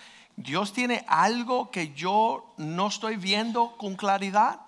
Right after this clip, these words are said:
Y, y yo le diré lo mismo al gran número de personas que están sentadas aquí, que nos están viendo por el internet, que, que si tú no ves con claridad lo que Dios ve, Satanás va a tomar ventaja de ti.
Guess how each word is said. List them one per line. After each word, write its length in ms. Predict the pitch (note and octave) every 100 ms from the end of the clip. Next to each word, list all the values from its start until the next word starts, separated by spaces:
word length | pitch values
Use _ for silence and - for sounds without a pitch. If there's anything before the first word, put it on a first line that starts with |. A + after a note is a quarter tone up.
| - _ _ - -
Y, 260 | E3+ F#3 G3
y 80 |
yo 140 | E3+ G#3+
le 120 | B3
diré 300 | A#3 G#3+ G#3+
lo 240 | G#3 F#3+
mismo 720 | F3+ A3 B3+ G3 F3 F3+ F#3+ -
al 340 | F3+ F3+ E3+
gran 500 | E3 F#3+ G#3+ G#3+ F#3+
número 380 | A3 B3 B3 A#3+
de 100 | G#3+
personas 460 | A3 F#3+ G3+ G3+ G3
que 100 | F3+
están 220 | G3 G3
sentadas 520 | G3 F3+ G3 G#3+ G#3
aquí, 320 | G3+ G3+ F#3+
que 100 | F3+
nos 100 | D3+
están 220 | D3 F#3
viendo 320 | F3 F#3+ G3+ F#3+
por 160 | F#3
el 120 | F3
internet, 460 | F#3 A3 E3+ D3+ F3+ - - - -
que, 320 | F#3+ F#3+ F#3 - - _
que 160 | - F3+
si 240 | - G3
tú 240 | F#3+ A#3 C4+
no 400 | C4+ B3+ A#3 F#3
ves 500 | F#3+ A3+ A#3 A#3 -
con 260 | - F#3+
claridad 840 | F#3 F#3+ F#3 F3+ F3+ E3 E3+ G#3+ G#3+
lo 160 | G3+
que 160 | - E3
Dios 400 | E3+ B3 C#4 G#3+
ve, 240 | D#3 C#3+ -
Satanás 580 | - E3+ E3 F3+ F#3 G3
va 60 |
a 40 | F3
tomar 320 | F3+ F3 E3+
ventaja 380 | E3 D3+ D#3 D#3+
de 120 | D3
ti. 240 | - A3